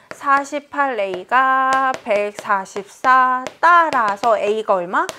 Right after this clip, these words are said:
음, 삼이면 됩니다. 우리가 궁금해하고 있던 이 B의 몰수 찾았죠? A가 얼마라고요?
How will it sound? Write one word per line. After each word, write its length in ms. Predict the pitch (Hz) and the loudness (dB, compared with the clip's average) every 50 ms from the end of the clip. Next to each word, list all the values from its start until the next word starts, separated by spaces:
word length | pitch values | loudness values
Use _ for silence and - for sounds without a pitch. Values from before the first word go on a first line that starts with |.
| - - - - _ - | -14 -16 -16 -16 _ -12
음, 180 | 196 190 175 - | -12 -12 -12 -16
삼이면 600 | _ - - - 185 180 196 202 208 220 214 226 | _ -18 -8 -6 -6 -6 -6 -8 -8 -8 -8 -8
됩니다. 400 | 214 196 190 190 185 175 175 - - - _ _ _ _ _ _ _ _ _ _ _ | -10 -12 -12 -12 -8 -8 -8 -8 -10 -16 _ _ _ _ _ _ _ _ _ _ _
우리가 640 | - 202 208 247 262 269 254 247 262 269 254 220 196 | -10 -8 -6 -2 2 4 4 4 4 4 2 0 -2
궁금해하고 600 | - - 254 269 277 339 359 359 349 339 311 302 285 | -4 -4 -4 -2 -2 -2 0 0 0 0 0 0 -2
있던 180 | 277 262 240 | -4 -6 -6
이 280 | 214 208 240 254 220 - | -6 -6 -8 -8 -8 -10
B의 300 | - - - 269 285 277 | -12 -10 -4 0 2 2
몰수 320 | 240 208 208 208 208 - 240 | 2 2 0 -2 -2 -6 -12
찾았죠? 560 | - 262 269 - 269 269 269 - 262 220 - - _ _ _ _ - | -12 -10 -8 -6 -6 -6 -4 -2 -2 -2 -2 -6 _ _ _ _ -16
A가 320 | - 190 185 180 185 180 | -12 -10 -10 -6 -4 -6
얼마라고요? 580 | 180 175 175 170 165 165 160 - 190 214 247 | -6 -4 -6 -8 -8 -8 -10 -8 -8 -8 -8